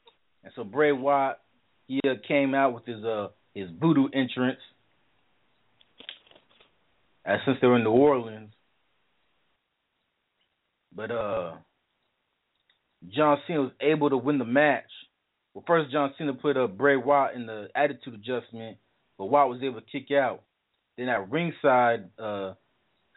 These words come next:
Cena tackled, uh, Harper Wyatt, his brother,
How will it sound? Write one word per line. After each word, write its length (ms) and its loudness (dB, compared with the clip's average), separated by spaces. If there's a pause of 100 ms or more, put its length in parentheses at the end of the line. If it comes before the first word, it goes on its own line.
(120)
Cena 260 2
tackled, 420 0
uh, 480 -8
Harper 420 0 (180)
Wyatt, 440 -4
his 180 -20 (140)
brother, 380 -4